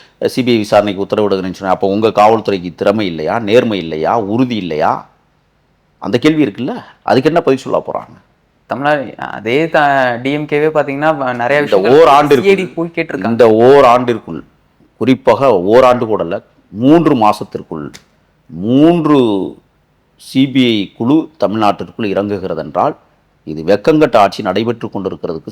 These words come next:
Speaker 1: சான்று. அஜித்குமார், அண்ணன் ஆம்ஸ்ட்ராங், அடுத்து இன்னைக்கு நாற்பத்தோரு பேர் மரணம் என்பது,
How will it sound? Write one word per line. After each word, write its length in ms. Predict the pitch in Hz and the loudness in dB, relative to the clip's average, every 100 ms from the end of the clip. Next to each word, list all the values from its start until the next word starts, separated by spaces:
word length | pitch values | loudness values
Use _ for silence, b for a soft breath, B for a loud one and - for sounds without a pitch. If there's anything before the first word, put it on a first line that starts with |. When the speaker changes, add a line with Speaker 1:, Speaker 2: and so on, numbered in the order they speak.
| - | -14
Speaker 1:
சான்று. 340 | - - - - _ _ 82 | -12 -14 -18 -20 _ _ -8
அஜித்குமார், 560 | 101 95 117 143 190 - - | -8 -6 0 2 2 -4 -8
அண்ணன் 240 | 90 87 85 | -4 0 0
ஆம்ஸ்ட்ராங், 440 | 110 - - 165 - _ _ 98 | 0 -2 -2 -2 -2 _ _ -4
அடுத்து 260 | 90 - 113 | -4 -4 -4
இன்னைக்கு 240 | 92 85 85 | -4 -8 -4
நாற்பத்தோரு 400 | 92 101 - 80 | -4 -4 -6 -6
பேர் 140 | 87 80 82 | -6 -6 -4
மரணம் 320 | 92 113 101 | 0 0 -2
என்பது, 260 | 73 69 | -6 -12